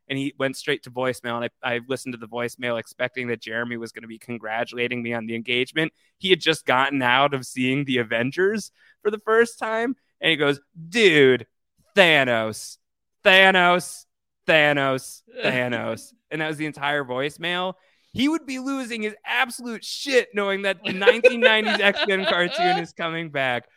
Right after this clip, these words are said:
Speaker 1: So this one's for you, Jer Jer. Uh, we're doing the podcast, and we're, we're, yeah, I'm thinking about you the whole way through. I'm, I'm really hyped about it. But it was, like, the action figures he and I used to play with, watching this show together. This is how I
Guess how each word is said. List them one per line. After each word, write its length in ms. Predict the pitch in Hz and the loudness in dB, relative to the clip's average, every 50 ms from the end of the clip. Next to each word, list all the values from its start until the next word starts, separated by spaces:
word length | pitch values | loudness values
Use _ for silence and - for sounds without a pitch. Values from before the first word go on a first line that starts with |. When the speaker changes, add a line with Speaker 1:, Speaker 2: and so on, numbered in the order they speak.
| _ _ _ | _ _ _
Speaker 1:
So 160 | _ - 151 151 | _ -10 -8 -6
this 240 | 170 208 220 - | -6 -6 -6 -6
one's 240 | 226 240 240 226 208 | -4 -4 -4 -4 -6
for 120 | - - 202 | -8 -10 -8
you, 280 | 196 190 185 185 185 | -6 -6 -6 -6 -6
Jer 320 | 165 160 170 165 160 156 156 | -6 -4 -2 -2 -2 -2 -4
Jer. 560 | 147 156 151 151 147 147 147 143 139 143 - - | -4 -6 -4 -4 -2 -2 -2 -4 -6 -8 -8 -6
Uh, 500 | 139 135 127 127 127 127 127 127 127 127 | -4 -4 -2 -2 -2 -2 -2 -4 -4 -4
we're 120 | 135 143 | -4 -6
doing 240 | 143 147 165 160 165 | -6 -6 -6 -8 -8
the 80 | 165 151 | -8 -10
podcast, 800 | - 156 143 135 139 139 - - 139 135 135 135 135 131 - | -10 -8 -6 -4 -4 -6 -6 -6 -6 -4 -2 -4 -4 -6 -10
and 100 | 135 131 | -14 -10
we're, 140 | 131 131 131 113 | -10 -10 -10 -8
we're, 260 | 131 131 123 127 127 113 | -8 -6 -6 -6 -6 -6
yeah, 180 | 110 123 117 - - | -8 -8 -8 -4 -4
I'm 140 | 147 156 151 | -4 -4 -4
thinking 280 | - - 143 123 135 127 | -6 -8 -6 -4 -4 -4
about 300 | 117 120 117 117 117 85 | -2 -2 -2 -2 -2 -4
you 120 | 117 117 | -6 -8
the 100 | 117 113 | -8 -6
whole 240 | 117 120 120 120 113 | -6 -4 -4 -4 -4
way 220 | 113 110 107 107 | -6 -8 -8 -10
through. 300 | 104 - 120 117 110 110 | -10 -10 -10 -8 -8 -6
I'm, 180 | 95 120 135 143 - | -6 -6 -6 -6 -4
I'm 140 | 151 156 160 | -6 -4 -4
really 200 | 170 165 160 160 | -4 -4 -4 -4
hyped 200 | 143 139 131 - | -6 -6 -8 -6
about 180 | 117 120 120 | -6 -4 -4
it. 40 | 120 - | -4 -4
But 80 | 151 | -6
it 20 | 160 | -6
was, 100 | 156 - | -6 -8
like, 100 | 190 175 | -8 -8
the 140 | 180 185 175 | -8 -4 -4
action 320 | 165 170 170 - - 170 151 | -2 -2 -4 -6 -10 -10 -10
figures 280 | 156 147 147 147 - | -8 -8 -8 -10 -8
he 120 | - 156 143 | -6 -6 -4
and 100 | 139 135 | -4 -4
I 80 | 127 123 | -4 -4
used 220 | 120 120 117 - | -6 -8 -10 -12
to 60 | - 107 | -16 _
play 280 | _ 120 117 113 107 | _ -6 -6 -6 -6
with, 300 | 104 98 95 90 90 90 _ _ _ _ _ _ _ _ | -8 -10 -12 -16 -20 -20 _ _ _ _ _ _ _ _
watching 420 | 143 151 156 165 - - 170 151 151 | -2 0 0 0 0 -2 -6 -6 -4
this 160 | 147 139 - | -4 -4 -4
show 280 | - - 131 120 120 120 | -4 -2 0 0 0 -2
together. 540 | 117 107 98 101 101 95 95 95 92 101 - _ _ _ _ _ _ | -4 -6 -8 -10 -12 -12 -10 -12 -12 -12 -14 _ _ _ _ _ _
This 200 | 165 170 170 - | 0 0 0 -2
is 100 | 208 196 - | -6 -12 -8
how 240 | 170 170 170 170 170 | -6 -4 -4 -2 -2
I 300 | 170 175 170 175 180 | -2 -2 -4 -4 -6